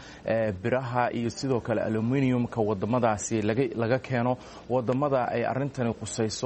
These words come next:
oo dabcan markii horena heli jiray in canshuuraha laga dhaafo waxaa ka mid ah, ee, Australia, Brazil, Britain, ee, Canada,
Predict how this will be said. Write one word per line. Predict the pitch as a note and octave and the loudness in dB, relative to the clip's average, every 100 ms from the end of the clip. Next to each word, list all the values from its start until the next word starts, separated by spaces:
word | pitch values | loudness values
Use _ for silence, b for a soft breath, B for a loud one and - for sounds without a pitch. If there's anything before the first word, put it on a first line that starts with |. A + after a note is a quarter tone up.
| A2 | 0
oo | G#2 | 2
dabcan | G2 A#2+ A2 A#2+ | 2 0 2 0
markii | B2+ B2 A#2+ | -2 -4 -4
horena | A2+ A#2+ A#2 | -2 0 2
heli | B2+ A#2+ | 2 2
jiray | G#2 A2+ G#2+ | 2 0 0
in | A#2 | 0
canshuuraha | A#2+ - A#2+ B2+ A#2 | -2 -2 -2 0 2
laga | G#2+ B2 | 2 2
dhaafo | A#2 A2 - A#2+ B B B | 0 -2 -4 -6 B B B
waxaa | B2 A#2 | -2 -4
ka | - B2+ | -4 -2
mid | A#2 A2 | 0 0
ah, | A2 G2+ | 2 2
ee, | G#2+ G#2+ G2+ G2+ F2+ | 2 2 2 2 2
Australia, | G#2+ - - B2+ A#2 A#2 A#2 A2+ - | 0 0 2 4 6 4 4 2 0
Brazil, | F#2+ G#2+ G2 A2+ B2 A#2+ F2 | 0 2 2 2 2 2 0
Britain, | G#2+ B2 - A#2+ B2 A#2+ B B B | 0 0 2 2 2 -2 B B B
ee, | - A2 | 2 2
Canada, | - C#3+ B2 A#2 | 2 2 4 4